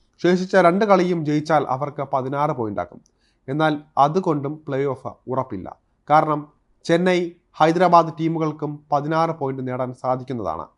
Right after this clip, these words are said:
അങ്ങനെ വന്നാൽ നെറ്റ് റൺ റേറ്റ് നിർണായകമായി തീരും. ലക്നൗ ഇനിയുള്ള രണ്ട് കളിയും ജയിക്കുകയും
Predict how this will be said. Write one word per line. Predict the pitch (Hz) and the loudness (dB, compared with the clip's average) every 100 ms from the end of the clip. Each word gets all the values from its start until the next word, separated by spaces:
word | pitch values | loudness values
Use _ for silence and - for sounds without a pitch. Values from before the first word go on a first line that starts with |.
| _ _ _ - | _ _ _ 2
അങ്ങനെ | 156 202 190 | 4 4 4
വന്നാൽ | 170 165 156 151 _ _ 156 | 2 2 2 0 _ _ -2
നെറ്റ് | 180 202 | 0 0
റൺ | 185 | 0
റേറ്റ് | 156 156 143 135 143 | -2 0 -2 -4 -8
നിർണായകമായി | 139 156 170 160 127 120 | -6 0 2 2 -2 -6
തീരും. | 113 95 - _ _ _ _ _ _ _ - | -8 -12 -14 _ _ _ _ _ _ _ 0
ലക്നൗ | 185 196 226 220 175 | 0 2 0 0 0
ഇനിയുള്ള | 175 202 202 180 | 0 2 2 4
രണ്ട് | 160 170 190 | 4 2 0
കളിയും | 180 160 170 156 | 0 0 0 -2
ജയിക്കുകയും | 139 139 156 151 127 82 | -4 -4 -4 -4 -4 -6